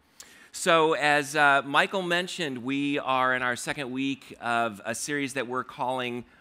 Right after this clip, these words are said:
Are You Listening? And it's, you know, where it's kind of a, a, a double entendre there. Are, is God listening to us, but also are we listening to him? And we're,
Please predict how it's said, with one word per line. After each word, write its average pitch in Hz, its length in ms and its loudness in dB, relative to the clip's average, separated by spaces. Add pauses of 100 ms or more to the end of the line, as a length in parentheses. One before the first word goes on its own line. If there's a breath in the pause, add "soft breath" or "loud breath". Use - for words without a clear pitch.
(100)
Are 139 120 4
You 160 120 4
Listening? 165 580 -2 (220 loud breath)
And 113 360 -8
it's, 113 220 -10
you 127 80 -6
know, 113 100 -4
where 120 100 -4
it's - 120 -8
kind 135 240 -6
of 117 120 -8
a, 113 280 2 (440 loud breath)
a, - 60 -10
a 95 480 -4
double 143 240 0
entendre 135 580 -2
there. 117 300 0
Are, 127 300 6
is 117 280 -4
God 160 400 0
listening 175 380 -4
to 147 180 -6
us, 170 220 2
but 139 140 -6
also 170 480 0
are 143 380 0
we 143 240 -4
listening 143 440 -6
to 117 60 -8
him? 120 280 -6
And 104 120 -6
we're, 123 180 -2